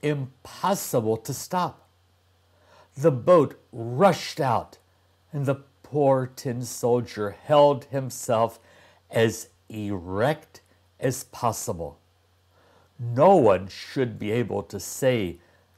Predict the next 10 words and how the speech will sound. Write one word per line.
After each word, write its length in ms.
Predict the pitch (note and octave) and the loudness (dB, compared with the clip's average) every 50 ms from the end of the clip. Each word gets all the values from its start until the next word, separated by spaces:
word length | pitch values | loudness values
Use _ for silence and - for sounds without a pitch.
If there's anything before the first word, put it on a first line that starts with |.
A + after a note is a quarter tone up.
| _ | _
that 200 | - G#2+ G#2+ G2 | -8 -6 -6 -6
he 280 | - - - A2 G#2 G2 | -10 -14 -12 -12 -12 -12
so 1080 | F#2 - - - - - - - - - - - D#3 C3+ C3+ C#3 C3+ C3 C3+ C3+ C3+ C3 | -12 -14 -12 -12 -12 -12 -12 -14 -14 -14 -8 0 2 4 4 4 4 2 0 0 -2 -4
much 600 | C3 B2+ A2+ A#2 A2+ A2+ A2+ A2+ - - - - - | -6 -2 0 2 2 2 2 -2 -6 -16 -20 -8 -6
as 280 | G2+ G2+ G2+ F2 - | -4 -4 -4 -8 -12
blinked. 760 | - F#2 F2 - F#2+ G2 G#2 G2 F2 C#2 - - _ _ - - _ _ _ _ _ _ _ _ _ _ _ _ _ _ _ _ _ _ _ _ _ _ _ _ _ _ _ | -16 -18 -10 -8 -2 0 0 0 0 -4 -10 -20 _ _ -20 -20 _ _ _ _ _ _ _ _ _ _ _ _ _ _ _ _ _ _ _ _ _ _ _ _ _ _ _
The 160 | - A2+ A#2+ | 2 2 2
boat 540 | G2 F2 E2 A2 A#2+ A#2 F2 - - - - _ _ _ _ _ _ _ _ _ _ _ - - _ - | 2 2 0 2 2 2 2 -2 -6 -16 -20 _ _ _ _ _ _ _ _ _ _ _ -20 -20 _ -8
whirled 640 | A#2 A#2 C#3 C#3 D3 D3 D3 D3 C#3+ C#3+ C3 - - _ | -2 2 2 4 6 6 6 6 6 4 2 -2 -8 _
around 680 | - A#2 A#2 G#2+ G#2 G#2 A2 A2 G#2+ G2+ F#2+ F2+ F2 F#2 | -4 -4 -4 -4 -4 -4 -2 -2 0 0 0 -2 -4 -8